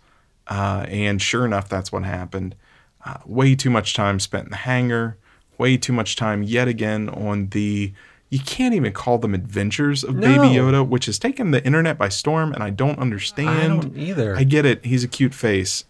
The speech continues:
Speaker 1: All
Speaker 2: Yeah.
Speaker 1: right. That's it.
Speaker 2: Yeah.
Speaker 1: Uh, he's, he's a glorified action accessory.
Speaker 2: Right.
Speaker 1: Um, who has no character whatsoever. None. Uh,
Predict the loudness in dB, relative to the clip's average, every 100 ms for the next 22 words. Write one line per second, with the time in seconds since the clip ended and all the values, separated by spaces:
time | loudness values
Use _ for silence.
0 | 2 4 6 6 2 -2 _ -12 -6 -4
1 | 2 2 0 -6 -4 2 2 2 -2 -8
2 | -4 -4 -4 -6 -8 -6 -2 2 2 0
3 | 0 2 0 -2 -6 -18 -20 _ -6 -4
4 | -2 -2 -2 -4 -4 -2 -2 0 0 4
5 | 2 2 -8 _ _ -6 -2 0 0 -2
6 | -4 -10 _ -2 2 2 0 -2 -2 2
7 | 4 4 2 0 -2 -2 -4 -4 -4 -4
8 | -6 -10 -20 _ _ -10 -4 -2 0 -2
9 | -6 -12 -16 _ _ _ _ -6 -2 0
10 | -2 -4